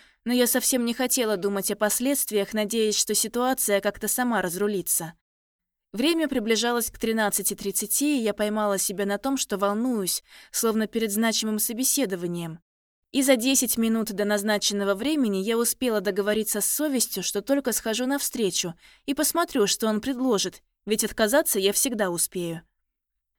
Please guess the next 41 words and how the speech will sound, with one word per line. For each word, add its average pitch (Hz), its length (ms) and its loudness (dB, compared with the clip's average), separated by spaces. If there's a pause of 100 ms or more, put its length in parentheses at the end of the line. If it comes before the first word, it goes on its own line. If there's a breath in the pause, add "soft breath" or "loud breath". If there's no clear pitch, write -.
Разрешив 226 580 2
себе 214 240 2
встречу 226 420 0
с - 120 0
Киром, 294 260 4
я 220 180 2
быстро 208 360 0
проскочила 208 580 -2
в 185 80 -6
дамскую 202 460 0
комнату, 269 500 0
чтобы... 254 480 0 (300)
Но 208 100 -2
не 220 140 2
удариться 247 500 2
же 208 140 2
лицом 220 340 2
в 185 100 -6
грязь 240 280 0
перед 220 240 0
встречей, 214 600 -2
надо 196 220 -2
хоть 240 220 -2
блеск 196 340 0
на 226 140 0
губы 208 240 -2
нанести. 208 600 -2 (760)
Я 285 120 6
расчесалась, 269 760 4
подкрасила 208 580 2
ресницы 240 600 0
и, 214 160 -4
нанеся 220 440 0
блеск, 262 340 -2
втянула 247 480 0
губы 240 280 -2
в 226 80 -4
рот, 196 220 2
распределяя 202 640 0
его 190 240 0
равномерно. 196 720 -2